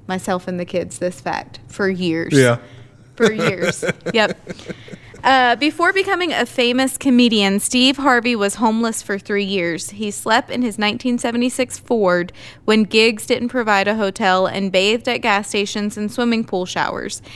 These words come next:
Speaker 1: Today, Steve Harvey is worth an estimated one hundred and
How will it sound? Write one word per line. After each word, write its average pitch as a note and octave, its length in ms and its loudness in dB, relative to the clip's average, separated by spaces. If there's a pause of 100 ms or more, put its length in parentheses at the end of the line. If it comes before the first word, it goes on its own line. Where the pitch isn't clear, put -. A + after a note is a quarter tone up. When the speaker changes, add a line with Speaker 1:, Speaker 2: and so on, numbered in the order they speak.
(200)
Speaker 1:
Today, A3 480 4 (240)
Steve D#4 300 2
Harvey A3 360 0
is G#3 140 -4
worth G#3+ 240 -2
an G#3 120 -6
estimated G3+ 640 -2
one A#3 260 2
hundred B3 380 -4
and F#3 180 -6